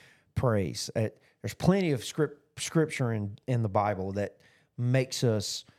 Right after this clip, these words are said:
understand what our primary purpose is, and that is to glorify God,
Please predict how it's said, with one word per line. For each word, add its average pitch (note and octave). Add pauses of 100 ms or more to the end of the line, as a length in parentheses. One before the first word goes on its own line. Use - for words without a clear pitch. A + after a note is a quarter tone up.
(240)
understand A2
what G2+
our G2
primary G2
purpose F#2+
is, E2+
and G2
that G2+
is G2+
to -
glorify G2
God, -